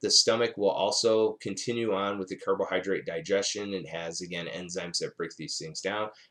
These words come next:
as well as the protein digestion with the pepsin. And so, again, that's what takes place with the acid, and that helps break down the protein. So, again, in the stomach, so now you got ca-,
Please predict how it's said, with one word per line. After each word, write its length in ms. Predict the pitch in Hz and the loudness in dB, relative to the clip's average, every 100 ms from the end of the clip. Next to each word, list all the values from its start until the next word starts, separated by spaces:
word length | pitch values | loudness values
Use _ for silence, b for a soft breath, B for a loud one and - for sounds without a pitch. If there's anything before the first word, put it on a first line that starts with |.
| - | 0
as 220 | 113 117 | 2 4
well 260 | 104 110 110 | 6 8 8
as 140 | 101 | 6
the 80 | 92 | -2
protein 440 | - 143 143 120 | 2 4 4 2
digestion 680 | 98 90 90 87 - 87 85 | 2 2 0 -2 -2 -6 -8
with 220 | 80 71 | -8 -8
the 100 | - | -8
pepsin. 500 | - - - - 69 | -6 -4 -4 -4 -6
And 140 | 73 71 | -6 -2
so, 200 | 92 82 | 0 0
again, 300 | 82 82 80 | -4 -6 -6
that's 320 | 80 - - | -6 -6 -6
what 160 | 87 82 | -6 -6
takes 280 | 87 80 | -8 -8
place 340 | - 82 78 - | -6 -4 -4 -6
with 120 | 80 | -6
the 180 | 76 - | -6 -2
acid, 400 | 101 - 98 95 | -2 0 0 0
and 200 | 80 82 | -2 -6
that 140 | 80 | -8
helps 280 | 80 80 - | -8 -8 -10
break 220 | - 76 | -10 -10
down 280 | 76 73 73 | -8 -8 -10
the 80 | 71 | -4
protein. 460 | - 147 - 71 | 4 4 2 -8
So, 320 | - - 80 - B B - | -8 -4 -6 -8 B B -4
again, 140 | 101 | 0
in 80 | 95 | 0
the 80 | 90 | 2
stomach, 440 | - 123 123 - b b | 2 4 4 0 b b
so 140 | - 87 | -10 -6
now 160 | 90 | -2
you 160 | 92 87 | -2 -2
got 100 | - | -4
ca-, 220 | 120 | -6